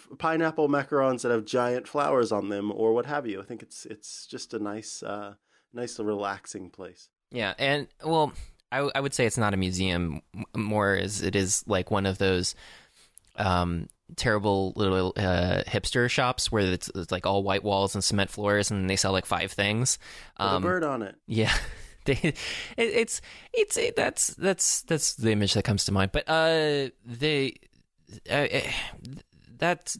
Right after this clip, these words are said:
Speaker 2: you know, one of those things where, uh, I hope I, I somehow circularly answered your other subsequent questions about Facebook stories and whatever through my,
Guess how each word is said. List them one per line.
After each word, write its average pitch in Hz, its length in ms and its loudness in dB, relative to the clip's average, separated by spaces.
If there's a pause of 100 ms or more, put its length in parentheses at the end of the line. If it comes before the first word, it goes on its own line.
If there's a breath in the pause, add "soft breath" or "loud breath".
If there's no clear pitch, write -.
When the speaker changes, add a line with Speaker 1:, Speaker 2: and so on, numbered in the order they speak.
(120)
Speaker 2:
you 156 120 -2
know, 98 340 4
one 131 140 2
of 117 80 2
those 110 160 4
things 104 320 2
where, 95 340 2 (240)
uh, 90 680 2 (500)
I 92 140 -2
hope 117 240 0
I, 101 260 2 (100)
I - 140 -10 (100)
somehow 110 520 0 (100)
circularly 107 840 2
answered 113 380 0
your 101 140 2
other 104 220 4
subsequent - 480 0
questions 110 380 2
about 107 200 0
Facebook 110 340 2
stories 127 520 2
and 127 240 0
whatever 135 480 2
through 131 180 -4
my, 117 360 2